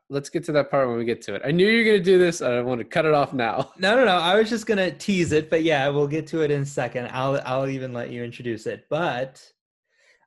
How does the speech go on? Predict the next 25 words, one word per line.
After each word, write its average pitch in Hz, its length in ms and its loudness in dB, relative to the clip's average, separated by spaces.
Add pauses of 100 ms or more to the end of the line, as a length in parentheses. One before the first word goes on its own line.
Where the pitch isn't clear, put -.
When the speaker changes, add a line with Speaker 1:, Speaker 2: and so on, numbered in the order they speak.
Speaker 2:
um, 127 580 -4 (520)
Speaker 1:
Fuck - 280 -2
Twitter. 95 360 -2 (380)
Speaker 2:
<laughs> - 920 0 (580)
Yeah. 156 360 -2
Al-, 208 220 -4
also, 240 520 -2
there's 185 320 -2
this, 190 160 -8
like, 165 200 -2
tiny 226 260 -4
little 214 200 0
thing 180 280 -4
where 175 100 -2
in 151 180 -6
the 156 100 -2
review 151 420 -4
where 147 120 -2
he's 143 180 -4
like, 135 180 -4
"Wow, 151 200 0
the, 131 260 -2
the 127 180 -8
weight 123 640 -8 (520)
that 127 420 -2